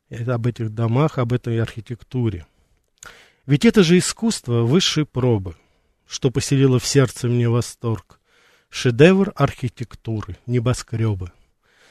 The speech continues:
Но прямо как Чикаго и Нью-Йорк, они потомки Вавилонской башни, слуги гордыни, схлынувший потоп.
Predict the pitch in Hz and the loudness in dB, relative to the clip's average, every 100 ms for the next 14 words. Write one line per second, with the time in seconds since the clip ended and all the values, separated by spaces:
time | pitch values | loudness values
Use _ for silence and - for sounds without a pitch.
0 | - 131 135 131 139 131 117 120 - 117 | -2 2 4 4 4 4 0 -2 -4 -6
1 | - 131 135 113 107 110 107 147 - _ | 0 0 2 0 0 0 0 0 -2 _
2 | _ _ _ _ - 131 156 165 147 160 | _ _ _ _ 0 6 6 6 6 6
3 | 160 - 139 139 135 147 151 - 135 127 | 4 4 6 8 8 6 2 0 2 6
4 | 156 151 123 110 98 - - - 135 135 | 4 4 0 -2 -2 -8 -10 2 2 4
5 | 147 147 127 131 127 120 143 127 123 - | 2 4 4 2 2 2 4 4 2 -2
6 | - 123 123 120 - 120 - 120 - 127 | -2 2 2 2 0 -2 -2 -6 0 0
7 | 117 | 0